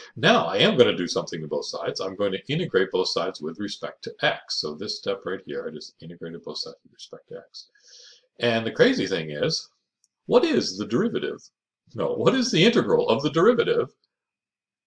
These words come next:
with respect, sorry, what is the integral with respect to x, of the derivative with respect to x of x squared plus y? So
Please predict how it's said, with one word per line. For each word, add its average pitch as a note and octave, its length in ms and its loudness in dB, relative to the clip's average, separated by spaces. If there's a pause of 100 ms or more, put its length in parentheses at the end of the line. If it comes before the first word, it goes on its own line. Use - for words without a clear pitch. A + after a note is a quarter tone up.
(540)
with B2 160 4
respect, A#2+ 380 0
sorry, - 260 -10
what A#2 200 4
is F#3+ 100 0
the C#3 160 2
integral D#3+ 400 4
with E2+ 160 0
respect - 380 -2
to - 120 0
x, - 200 -10
of C3+ 160 -4
the E3+ 80 -2
derivative G#3 400 6
with F#2+ 100 0
respect F2 360 -2
to D2 120 -2
x F2+ 220 -4
of G2+ 260 -2
x - 180 -6
squared E2 220 -4 (100)
plus - 240 -10
y? - 120 -10 (100)
So - 160 -16